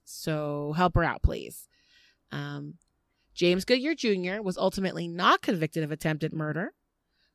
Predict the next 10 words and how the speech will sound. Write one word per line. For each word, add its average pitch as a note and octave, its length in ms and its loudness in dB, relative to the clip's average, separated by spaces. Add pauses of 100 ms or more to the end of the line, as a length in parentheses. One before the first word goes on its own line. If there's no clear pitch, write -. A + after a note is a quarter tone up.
(100)
Uh, D3+ 200 -4
both F3+ 300 2
James F#3+ 360 2
and F#3 120 -6
Kimberly F#3+ 400 0
supported F3 480 0
their G3 120 0
mother E3+ 300 -2
until D#3+ 400 -8
her F#3 160 -8